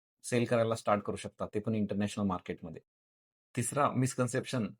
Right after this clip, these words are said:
ह्या इंडस्ट्रीमध्ये काम करताना मला असा जाणून आला की लोकांना वाटते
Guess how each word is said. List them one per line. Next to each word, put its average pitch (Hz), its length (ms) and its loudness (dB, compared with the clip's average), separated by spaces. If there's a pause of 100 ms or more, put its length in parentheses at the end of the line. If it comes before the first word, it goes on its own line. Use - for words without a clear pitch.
(120)
ह्या 120 160 2
इंडस्ट्रीमध्ये 113 540 2
काम 110 260 4
करताना 107 340 0
मला 104 320 4
असा 110 380 2 (240)
जाणून 107 260 2
आला 98 160 2
की 98 300 -4
लोकांना 131 460 2
वाटते 127 340 0